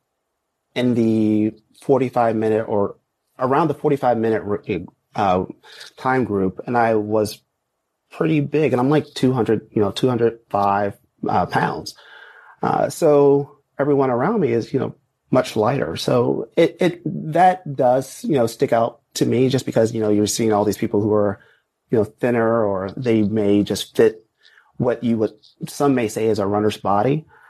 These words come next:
But <sighs> once you actually see me put in the work, it really kind of deads itself.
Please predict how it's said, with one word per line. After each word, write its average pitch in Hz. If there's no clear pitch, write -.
But 147
<sighs> -
once 139
you 190
actually 170
see 143
me 127
put 143
in 113
the 98
work, 113
it 139
really 156
kind 123
of 107
deads 117
itself. 78